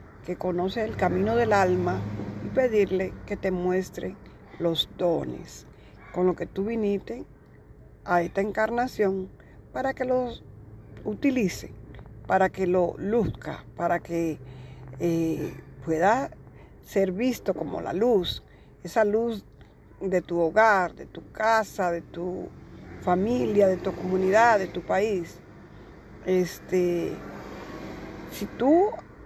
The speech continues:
llamas a tu ángel guardián y el arcángel Gabriel,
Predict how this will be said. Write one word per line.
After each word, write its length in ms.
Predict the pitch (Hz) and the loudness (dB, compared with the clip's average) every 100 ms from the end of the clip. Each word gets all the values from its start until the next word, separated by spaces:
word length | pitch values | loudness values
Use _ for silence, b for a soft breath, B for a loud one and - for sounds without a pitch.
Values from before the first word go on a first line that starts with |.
| - - 190 170 | -20 -12 -6 4
llamas 540 | 214 220 190 160 - - - - - | 6 6 2 -2 -8 -16 -20 -20 -12
a 80 | |
tu 180 | - 160 | -8 -4
ángel 260 | 160 175 185 | -4 -4 0
guardián 580 | 220 247 247 226 226 240 - - - - - - - - - | 2 4 4 2 0 -12 -20 -20 -20 -20 -20 -20 -20 -20 -12
y 460 | 185 185 185 180 185 | -4 -2 2 2 4
el 200 | 185 180 | 2 0
arcángel 600 | 180 - 180 190 233 233 | -2 2 2 2 0 4
Gabriel, 760 | 233 196 196 214 202 202 269 | 6 6 2 4 4 2 -4